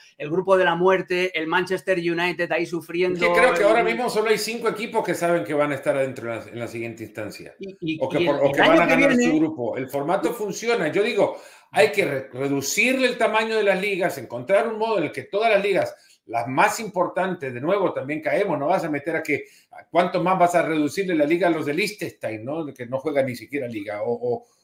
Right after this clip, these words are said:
Speaker 2: o
Speaker 1: Andorra.
Speaker 2: Andorra, <laughs> o, o la liga de, de Eslovaquia, ¿no? Eh,
Speaker 1: Sí.
Speaker 2: pero sí que exista una uniformidad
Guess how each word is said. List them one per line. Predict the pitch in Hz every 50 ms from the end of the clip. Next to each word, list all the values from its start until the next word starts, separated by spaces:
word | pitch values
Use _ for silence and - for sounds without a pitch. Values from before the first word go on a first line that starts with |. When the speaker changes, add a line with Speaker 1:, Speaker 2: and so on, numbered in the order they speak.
| _ _ _
Speaker 2:
o | - 131 131
Speaker 1:
Andorra. | 131 131 127 127 135 143 139 - _ _ _ - 233 208 - 262 214 139
Speaker 2:
Andorra, | 139 - 143 196 226 226 202 180 165 160 175 - - - -
<laughs> | -
o, | 170 151 127 135 139 131
o | 151 151
la | 147 143 139
liga | 143 143 170 190 185 180 170
de, | 156 156 151 139
de | 139 143 135 131
Eslovaquia, | 117 110 131 127 135 170 220 269 - - 147 135 127 127
¿no? | 127 143 175 214 208 - - 202 196 190 190 185 185 143
Eh, | 151 147
Speaker 1:
Sí. | - 131
Speaker 2:
pero | 151 165 156 160
sí | 160 - 214 214
que | - 185
exista | - - - - 220 214 - 247 226
una | 214 208 190 170 - -
uniformidad | - 202 233 262 247 240 226 - - - 202 202 196 185 185 180 175 165 151 143 143 147 -